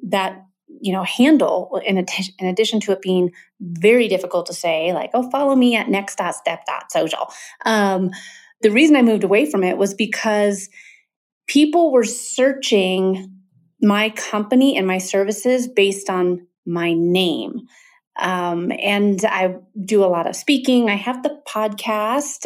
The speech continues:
and, you know, I, I was doing a lot of, uh, Clubhouse rooms. I guest on a lot of podcasts. So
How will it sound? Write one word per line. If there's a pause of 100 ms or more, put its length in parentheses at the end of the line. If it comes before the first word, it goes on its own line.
(140)
and, (260)
you
know,
I, (180)
I
was
doing
a
lot
of,
uh,
Clubhouse
rooms.
I
guest
on
a
lot
of
podcasts.
So